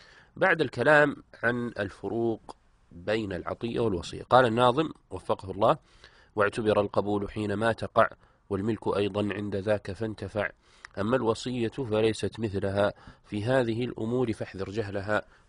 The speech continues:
الوصية الأمر بالتصرف المالي أو تصرف بعد الممات قد رأوا. طبعا بداية هذه الأبيات تتم لما سبق، وهو الفرق بين الوصية والعطية. سبق معنا أن الوطي-،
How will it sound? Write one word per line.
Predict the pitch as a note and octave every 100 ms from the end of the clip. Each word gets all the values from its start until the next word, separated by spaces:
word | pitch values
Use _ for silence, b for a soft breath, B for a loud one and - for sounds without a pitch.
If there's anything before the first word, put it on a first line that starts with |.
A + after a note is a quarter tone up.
| -
الوصية | G2+ F#2+ A2 F#2 E2+ b b b
الأمر | F2 G#2 A2
بالتصرف | F#2+ G2 G#2 - G2+ G2+ G#2
المالي | G2+ G2+ G2 G#2 G#2 G#2
أو | G#2 G2 b b b
تصرف | - F#2+ G#2+ G2 F#2+
بعد | G2+ F#2 F#2
الممات | G#2 G#2 G2+ G#2 G2+ F#2+
قد | - G#2+
رأوا. | G2+ G2 G2+ - _ b b b b b _ _ _ _ _ - _ _ _ _
طبعا | F3 F3+
بداية | E3+ F3 A3 -
هذه | E3 D3
الأبيات | B2+ A2 C3+ D#3
تتم | - - D#3
لما | B2+ G2+ G2
سبق، | - F2+ F#2+
وهو | A#2+ A#2+
الفرق | G#2 B2 -
بين | A2+ G#2
الوصية | F#2 - A2+
والعطية. | F#2+ - - A#2 D#3+ b b b
سبق | - C#3+ -
معنا | A2 G2+
أن | G2+ G2
الوطي-، | F2 F#2 F#2+ -